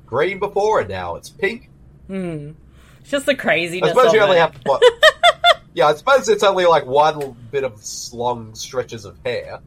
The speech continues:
Speaker 2: Mm.
Speaker 1: so that's pretty easy to do.
Speaker 2: Mm.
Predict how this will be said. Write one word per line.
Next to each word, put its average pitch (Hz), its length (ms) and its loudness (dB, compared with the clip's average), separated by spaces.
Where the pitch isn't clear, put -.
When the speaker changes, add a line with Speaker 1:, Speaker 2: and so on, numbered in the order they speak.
Speaker 2:
Mm. 165 380 -12
Speaker 1:
so 165 100 -4
that's - 220 -8
pretty 113 340 -12
easy 104 380 -12
to 95 140 -14
do. 104 280 -12
Speaker 2:
Mm. 139 560 -14